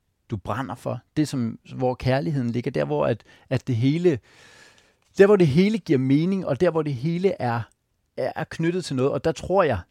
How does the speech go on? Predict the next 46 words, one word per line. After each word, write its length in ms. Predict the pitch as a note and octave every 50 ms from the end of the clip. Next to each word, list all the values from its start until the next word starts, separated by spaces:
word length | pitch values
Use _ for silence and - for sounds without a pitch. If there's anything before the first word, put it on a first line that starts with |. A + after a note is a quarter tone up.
| _ _ -
at 140 | C3+ G#2 A#2
jeg 340 | C3 B2+ C3 C3 C3+ D3+ -
i 260 | - C#3+ B2 C3 B2+
løbet 300 | A#2+ C3+ E3 F3+ F3 D3
af 100 | B2 A2
det 120 | C#3 D3
her, 240 | C#3+ D#3 C#3 C3+ A#2+ - - _ _ _ _ _ _ _ _
øh, 760 | B2 A2+ A2 G#2 G#2 - - B1+ - - - - - - A#1+ - - B2 - _ _ _ _ _ _ _ _ _ _ _ _ _ -
det 80 | B2+ A2+
her 360 | C3+ C3 A#2+ G#2 G#2 G2+ F#2 - _ _ _ _
år 400 | C3 C3+ C3 - - - _ _ _ _ _ _ _ _
er 60 | C3 B2
kommet 300 | - B2 A#2+ G#2+ G#2+ -
frem 260 | - B2+ C3 A2+ B2+
til, 180 | - B2+ A#2+
jamen, 260 | B2+ A#2 G#2+ A2 G2+ - _ _ _ _ _ _ _ -
det 100 | C#3+ - -
er 200 | C#3 C#3+ D#3 E3
ikke 420 | D#3 C3 B2 B2+ A#2 B2+ C#3 A#2+ - _ _ _ _ _ _ -
at 140 | C#3+ A2 -
blive 260 | A#2+ B2 A#2 A2 G#2
s-, 240 | - - - - _ _ _ _ _ _ _ - - _ - -
at 80 | C#3+ -
få 100 | - B2+
mange 300 | G#2 G#2 G#2+ A#2+ C3 B2+
penge. 260 | B2 A2 G#2 G#2+ G#2+
Det 120 | - C3
er, 100 | C3 A#2+
det, 180 | A2 - - G2
det 120 | G2+ -
har 100 | A2+ A#2
det 80 | G#2+ - -
aldrig 160 | G#2+ G#2+ G2
været. 160 | G#2 G2+ G2 - - - - _
Men 100 | - A#2+
det 80 | A#2+ C3+
er 40 | B2+
heller 200 | B2+ F3+ F#3 F#3
ikke 120 | F3+ F3
at 80 | F3 C#3+
blive 140 | D3+ D3+ C3
stor 260 | - - F#3+ F#3 F3+
og 100 | C#3+ -
kendt. 320 | - - F3+ - - - B2 - _ _ _ _ _ _ _ _
Det 100 | - - -
er 280 | C#3 C#3+ D#3 D#3 -